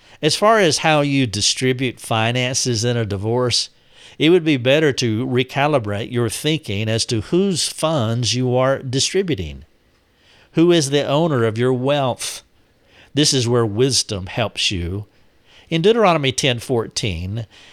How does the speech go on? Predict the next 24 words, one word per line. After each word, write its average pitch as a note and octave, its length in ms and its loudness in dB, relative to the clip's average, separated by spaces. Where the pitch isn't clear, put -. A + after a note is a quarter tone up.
the F3+ 80 0
Bible F#3+ 340 2
says, E3+ 380 2
"Behold, C#3+ 720 0
to F#3+ 140 2
the E3+ 120 2
Lord F#3+ 380 4
your F#3+ 300 4
God B2+ 560 0
belong C3 420 2
heaven E3 520 0
and A#2 120 -2
the G#2 60 -2
heaven D3 480 0
of C#3 140 0
heavens, F#2+ 640 -4
the C#3+ 220 4
earth D#3+ 440 2
with A#2 160 -2
all C3+ 360 2
that B2+ 140 2
is A#2+ 220 0
in A#2 220 0
it." G2+ 420 -6